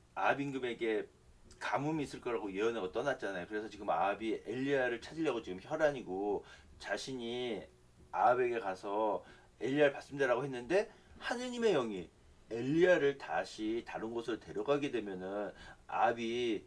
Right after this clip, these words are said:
자신을 놀렸다고 자신을 죽일 거라고 이야기하게 됩니다. "제가 여태까지 하나님을 경외해왔고, 제가 하나님의 예언자들을 숨겨줘서, 숨겨주고 먹을 것을 줘서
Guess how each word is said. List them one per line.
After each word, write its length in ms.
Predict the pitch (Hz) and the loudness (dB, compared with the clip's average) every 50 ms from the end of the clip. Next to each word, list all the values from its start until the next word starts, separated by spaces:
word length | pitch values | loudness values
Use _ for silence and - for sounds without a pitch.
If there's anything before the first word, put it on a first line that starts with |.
| - - - - - - | -14 -20 -20 -20 -20 -16
자신을 340 | - - - - 151 143 117 | -10 -8 -6 -4 -4 -4 -2
놀렸다고 720 | 107 110 117 135 143 - - 117 107 95 95 101 104 104 104 | -2 -2 0 0 -2 0 0 -2 -2 -2 -2 -4 -4 -4 -4
자신을 320 | - - - - 113 107 | -6 -12 -12 -10 -10 -10
죽일 280 | - - 110 127 131 - | -10 -10 -8 -8 -8 -4
거라고 560 | - 120 113 110 101 92 95 92 87 - - - - - | -4 -2 0 0 0 0 -2 -4 -4 -6 -12 -18 -16 -10
이야기하게 440 | 101 92 85 - 92 92 90 92 | -8 -8 -8 -8 -10 -10 -10 -10
됩니다. 460 | 87 80 73 69 69 64 - - - - - - - - - - - - - - - - - - - - - - - - - - | -14 -14 -16 -18 -18 -14 -14 -16 -16 -16 -20 -20 -20 -20 -20 -20 -20 -20 -20 -20 -20 -20 -20 -20 -20 -20 -20 -20 -20 -20 -16 -10
"제가 340 | - 143 139 135 135 135 127 | -6 -4 2 4 4 4 4
여태까지 580 | 113 - - 135 - - 127 101 101 107 113 | 2 2 -2 -10 -6 -6 -6 -6 -4 -4 -4
하나님을 340 | 113 - 180 185 180 165 156 | -4 -2 -2 -2 0 -2 -2
경외해왔고, 920 | - - - 92 104 117 120 120 110 101 95 - - - 92 98 104 98 | -4 -6 -10 -8 -6 -4 -2 0 0 0 -2 -4 -12 -8 -6 -6 -6 -6
제가 320 | - - - 107 110 - - - - - - - - | -8 -8 -4 -2 -2 -2 -2 -6 -20 -20 -20 -20 -14
하나님의 380 | - - 208 220 214 185 139 120 | -6 -4 -2 2 2 2 2 2
예언자들을 840 | 113 113 117 131 123 113 120 120 107 110 113 113 110 107 101 - - - - - - - - | 0 0 0 -2 -2 0 -2 -4 -4 -2 -2 -2 -2 -2 -4 -6 -12 -20 -20 -20 -20 -20 -18
숨겨줘서, 880 | - - 196 190 185 170 156 143 131 - - 123 120 117 107 98 - - - - - - - _ _ _ - | -12 -8 -2 2 2 4 4 4 2 0 0 -2 2 2 2 2 0 -8 -18 -20 -20 -20 -20 _ _ _ -10
숨겨주고 560 | - 185 185 185 160 147 147 135 143 139 117 | -6 4 4 4 4 4 0 0 0 0 2
먹을 220 | 107 92 113 123 | 2 2 2 2
것을 260 | 127 135 131 131 123 | 2 0 -2 -2 -2
줘서 420 | 113 110 104 113 110 98 117 104 | -4 -2 -2 -2 -2 -2 -2 -4